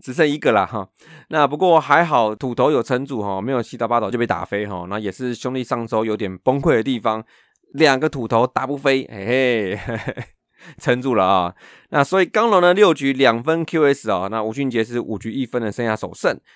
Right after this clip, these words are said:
小帅四点一局球速控管六十球下场啊，那没失分也是好投。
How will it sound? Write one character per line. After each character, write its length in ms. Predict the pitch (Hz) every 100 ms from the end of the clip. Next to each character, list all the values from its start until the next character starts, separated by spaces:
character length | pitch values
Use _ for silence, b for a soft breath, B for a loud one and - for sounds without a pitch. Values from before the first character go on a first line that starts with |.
| b
小 260 | - 147 131
帅 220 | - 170
四 240 | - 226
点 180 | 156 123
一 160 | 147 170
局 360 | 135 117 113 _ _
球 160 | - 131
速 140 | 175
控 180 | 170 135
管 120 | 98
六 100 | 135
十 100 | 113
球 220 | 98 92
下 140 | 92 110
场 120 | 92
啊， 280 | - 92 85 85
那 340 | 95 95 92
没 140 | 98
失 160 | 117 147
分 100 | 160
也 100 | 117
是 60 | 123
好 160 | 104
投。 260 | 92 101